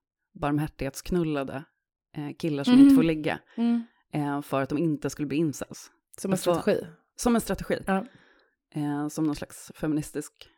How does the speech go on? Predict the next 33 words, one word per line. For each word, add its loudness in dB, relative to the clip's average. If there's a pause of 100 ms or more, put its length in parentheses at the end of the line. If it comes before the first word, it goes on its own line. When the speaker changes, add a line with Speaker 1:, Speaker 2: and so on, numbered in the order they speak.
(600)
Speaker 1:
då, -8
eventuellt, 2
<laughs> -4
motstrategi 0 (400)
mot 2
att 0 (120)
bli -2
mördad 0
i -2
en -2
yogastudio -6
eller -8
sådär. -16
Speaker 2:
Just -2
det. -10 (1160)
Speaker 1:
Eh, -4 (140)
inte -4
för -4
att -6
jag -2
gör -6
yoga, 0
men, 6 (680)
<laughs> -2
men 4
det 2
finns 0
ju -2
medsystrar -4
som, -8
som -8
gör, -8
liksom. -12